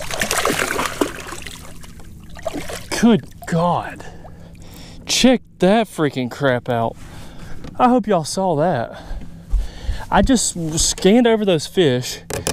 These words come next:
saw 'em on my down imaging. I hadn't been catching 'em throwing at 'em. I've freaking catch that one. If that's pre-spawn, that's a s-, that's over six. I don't know how big that fish is, but, oh, that is a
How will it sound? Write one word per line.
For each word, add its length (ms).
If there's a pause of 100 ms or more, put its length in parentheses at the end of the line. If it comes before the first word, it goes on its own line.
(240)
saw 400
'em 100
on 100
my 120
down 180
imaging. 480 (140)
I 80
hadn't 240
been 140
catching 340
'em 100
throwing 240
at 100
'em. 140
I've 200 (200)
freaking 320
catch 280
that 220
one. 320 (420)
If 260
that's 240
pre-spawn, 600
that's 180
a 20
s-, 260 (200)
that's 180
over 380
six. 320
I 160
don't 120
know 120
how 100
big 220
that 180
fish 260
is, 180
but, 200 (1400)
oh, 400
that 100
is 120
a 80